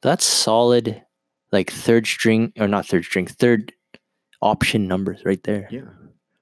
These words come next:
Speaker 2: I mean, that's what they brought him <laughs> for, basically.
Speaker 1: And he's been fulfilling his promise.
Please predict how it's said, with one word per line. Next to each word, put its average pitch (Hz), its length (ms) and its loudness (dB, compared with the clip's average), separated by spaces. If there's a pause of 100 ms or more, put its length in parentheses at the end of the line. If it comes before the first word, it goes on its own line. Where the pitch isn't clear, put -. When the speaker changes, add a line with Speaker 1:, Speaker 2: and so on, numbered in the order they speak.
(240)
Speaker 2:
I 120 60 -4
mean, 120 220 0
that's 107 300 -8
what 107 140 -8
they 98 80 -6
brought 90 320 -6
him 107 140 -2
<laughs> - 0 -
for, 104 420 -10
basically. - 640 -16 (260)
Speaker 1:
And 98 120 2
he's 98 120 4
been 104 140 2
fulfilling 101 480 2
his 92 140 0
promise. - 540 -2